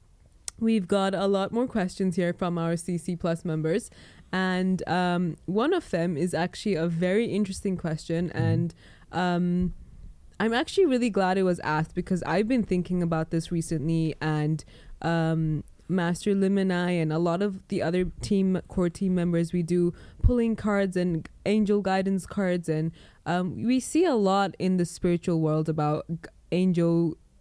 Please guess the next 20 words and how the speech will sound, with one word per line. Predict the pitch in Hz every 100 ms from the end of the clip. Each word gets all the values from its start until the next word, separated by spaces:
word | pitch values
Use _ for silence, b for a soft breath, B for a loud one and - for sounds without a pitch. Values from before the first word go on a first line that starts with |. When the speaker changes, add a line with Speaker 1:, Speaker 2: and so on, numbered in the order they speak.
| - -
Speaker 1:
guidance | 170 165 175 175 165
angels, | - 165 151 131 160 - B B B
and | 170 180 185 -
I | 185
think | 247 240
people | 233 220
call | 208 202 190
them | 190 180
different | 170 175 180
things, | 147 156 180 -
but, | 160 147 - -
um, | 156 160 156 156 B B B -
there's | 190 233
a |
question | 262 220 175 - 185 170
on | 165
it | 156 - -
on | 175
here | 170 185 180 277 _ - _ - - - - - -
from, | - - 185 170 165 160 160 165 165 165